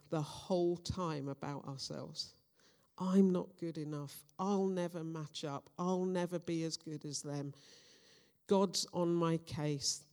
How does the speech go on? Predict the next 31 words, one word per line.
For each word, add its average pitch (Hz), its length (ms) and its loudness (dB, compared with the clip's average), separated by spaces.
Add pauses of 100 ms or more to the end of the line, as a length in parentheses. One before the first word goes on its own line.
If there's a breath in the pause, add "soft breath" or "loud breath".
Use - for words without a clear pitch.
blah, 175 260 2
blah. 170 340 4
You 185 140 0
li-, 170 160 -2
like, 175 240 2
it - 80 -2
literally 156 800 2
is 151 140 -6
like 147 240 -4
that. - 260 -6
Can 175 100 -8
we 185 60 -2
have 190 140 -2
the 214 60 -4
next 208 280 -4
slide, 214 320 -4 (100)
please? - 380 -12 (1120)
That's - 340 2
how 196 340 6
it - 140 0
works 160 440 0
out. 165 260 -4 (920 soft breath)
And 196 120 2
it's - 220 0
in 175 140 4
our 175 160 4
brain, 160 840 2 (600 soft breath)
so 175 200 4
it's - 260 2 (180)
always 175 800 6 (160)
on 151 400 -2